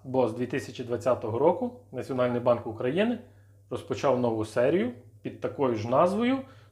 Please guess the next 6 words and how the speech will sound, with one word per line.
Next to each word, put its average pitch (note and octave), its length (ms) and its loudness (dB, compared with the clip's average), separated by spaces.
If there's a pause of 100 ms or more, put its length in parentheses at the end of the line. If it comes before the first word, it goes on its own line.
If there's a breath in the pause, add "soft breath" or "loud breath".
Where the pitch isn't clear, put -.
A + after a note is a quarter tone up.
но C3 160 6
монети, D3 380 4
бачимо, F#3+ 400 4
карбуються E3 560 0
уже C3 480 2
з B2 440 0